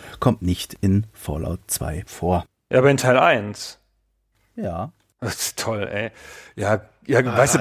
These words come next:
Speaker 2: bei so zwei so ähnlichen Spielen, dass man da das noch wissen soll, was in ein-, Teil eins und Teil zwei vorkam. Mit der gleichen Grafik-Engine und so. Naja, gut, okay, also nah dran.
Speaker 3: Von wem stammte diese Frage?
Speaker 2: Damit wir uns den mal merken,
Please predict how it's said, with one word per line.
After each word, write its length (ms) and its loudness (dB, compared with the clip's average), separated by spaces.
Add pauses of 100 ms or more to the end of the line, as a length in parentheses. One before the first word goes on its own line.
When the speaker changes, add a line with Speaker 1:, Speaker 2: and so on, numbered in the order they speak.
Speaker 2:
bei 100 6
so 120 2
zwei 360 6
so 120 6
ähnlichen 520 6
Spielen, 540 2
dass 180 2
man 120 -2
da 160 6
das 160 4
noch 120 -4
wissen 200 -4
soll, 260 2
was 180 -2
in 120 -8
ein-, 200 -2
Teil 160 2
eins 260 -2
und 100 -8
Teil 160 0
zwei 260 -2
vorkam. 460 -6 (520)
Mit 200 2
der 80 8
gleichen 300 6
Grafik-Engine 720 -2
und 100 -12
so. 120 -6
Naja, 260 4
gut, 180 -8
okay, 240 -4
also 300 0 (460)
nah 240 6
dran. 260 -2 (140)
Speaker 3:
Von 220 2
wem 200 6
stammte 360 0
diese 240 -2
Frage? 520 -6 (640)
Speaker 2:
Damit 220 2
wir 80 6
uns 120 0
den 140 4
mal 140 6
merken, 440 -2